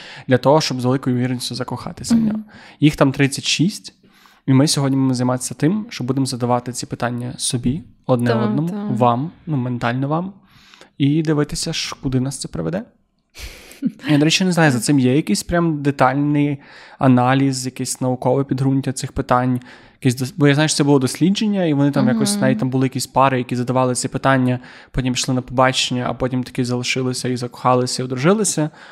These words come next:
Speaker 1: Але я не дуже вникав саме в, в цю наукову базу цих питань.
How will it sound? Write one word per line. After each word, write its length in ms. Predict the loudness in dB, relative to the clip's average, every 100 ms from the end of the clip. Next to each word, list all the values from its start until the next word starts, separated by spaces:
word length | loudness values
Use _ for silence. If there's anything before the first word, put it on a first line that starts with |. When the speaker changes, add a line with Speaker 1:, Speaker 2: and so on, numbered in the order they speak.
| -6
Speaker 1:
Але 160 | 2 4
я 100 | 4
не 80 | 2
дуже 220 | 2 0
вникав 380 | -2 -2 -4 -4
саме 320 | -6 -6 -6
в, 180 | -8 -8 -8 -6 -8 -10 -14 _
в 160 | -14 -12
цю 240 | -6 -4 0
наукову 460 | 0 0 -2 -4
базу 320 | -4 -6 -6
цих 160 | -8 -12
питань. 300 | -8 -8 -8